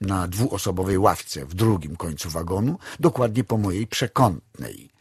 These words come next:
Płócienne spodnie i golfowa koszulka, które miał na sobie,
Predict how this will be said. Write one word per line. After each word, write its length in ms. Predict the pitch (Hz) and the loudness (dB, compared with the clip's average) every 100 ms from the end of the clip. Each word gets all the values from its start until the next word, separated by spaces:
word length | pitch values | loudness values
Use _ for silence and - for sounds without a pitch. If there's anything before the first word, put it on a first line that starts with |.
| - - | -16 -6
Płócienne 600 | 135 120 - 131 110 101 | 2 2 6 4 4 0
spodnie 520 | - - 156 120 95 90 | -4 2 2 2 -2 -2
i 160 | 104 | -4
golfowa 560 | 107 107 98 123 95 98 | 2 2 2 0 -2 -4
koszulka, 540 | 110 - 180 185 - | -4 -6 -6 -6 -8
które 280 | 185 - 165 | -8 -6 -4
miał 180 | 165 165 | -2 -4
na 120 | 165 | -6
sobie, 360 | - 160 151 | -2 0 2